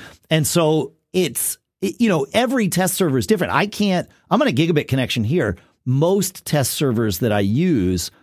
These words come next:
I do not get gigabit speeds, especially not my upstream test. I have to, I've learned which ones will, uh, like, are not the weak link in the chain kind of thing. So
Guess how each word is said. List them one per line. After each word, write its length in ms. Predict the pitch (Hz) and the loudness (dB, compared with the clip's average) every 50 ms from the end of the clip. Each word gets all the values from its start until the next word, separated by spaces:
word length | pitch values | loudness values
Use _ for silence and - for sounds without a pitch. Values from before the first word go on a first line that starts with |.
| _ _ _ _ _ _ _ _ _ - - | _ _ _ _ _ _ _ _ _ -2 0
I 140 | 135 143 | 0 2
do 180 | 123 - 156 156 | 2 2 2 2
not 260 | 135 131 139 131 117 | 2 2 0 0 0
get 280 | 95 151 156 - - 104 | 2 2 2 2 0 0
gigabit 380 | 123 135 104 120 95 110 - | 2 2 2 2 2 0 -2
speeds, 340 | - - - 135 117 82 73 | -2 -4 -2 -2 0 0 -2
especially 500 | 82 - - - 170 165 - - 160 135 | -4 -4 -4 0 0 0 0 2 0 0
not 220 | 113 113 107 98 - | 2 2 0 0 0
my 160 | 104 98 80 | 0 0 0
upstream 540 | 98 113 - - - - 90 76 71 65 - | 0 -2 -2 -4 -4 -2 -2 -2 -2 -4 -6
test. 360 | - - 98 69 62 - - | -4 -2 -2 -2 -2 -4 -4
I 80 | 82 | -2
have 240 | 98 113 117 95 - | 0 2 0 0 0
to, 220 | - 120 98 90 76 - - - - _ - | 0 0 2 0 -2 -4 -8 -20 -20 _ -2
I've 160 | - 135 131 110 | 0 0 2 2
learned 560 | 113 123 135 156 160 160 165 156 151 143 110 | 2 4 4 4 4 4 2 2 2 2 2
which 320 | 104 107 117 101 - - | 2 0 0 0 0 0
ones 720 | 123 113 117 113 110 101 95 95 98 101 92 - - - _ - | 0 2 2 2 2 2 2 2 2 2 0 -2 -6 -10 _ -2
will, 560 | 110 110 113 110 98 95 90 85 78 - - _ _ | 0 2 4 4 4 4 2 2 0 -2 -6 _ _
uh, 100 | - 110 - - | -6 -6 -4 -2
like, 240 | 110 92 87 - - - _ _ _ _ - | 0 0 0 0 -4 -10 _ _ _ _ -2
are 140 | 98 110 110 | 0 2 2
not 340 | 101 104 98 113 - - - | 4 4 4 2 0 0 0
the 60 | 117 | 0
weak 280 | 98 95 104 90 - - | 2 2 2 0 0 0
link 220 | 98 98 90 82 | -2 0 0 0
in 80 | 95 87 | 0 0
the 60 | 80 | 0
chain 440 | 76 - - 101 85 82 80 71 65 | -2 -2 0 0 2 2 0 0 -2
kind 240 | 71 - 69 60 57 | -2 -4 -4 -4 -6
of 60 | - | -6
thing. 400 | - - 69 57 55 50 - - | -4 -4 -4 -4 -6 -10 -14 -12
So 360 | - - - 95 87 76 - | -6 -2 0 0 0 0 -4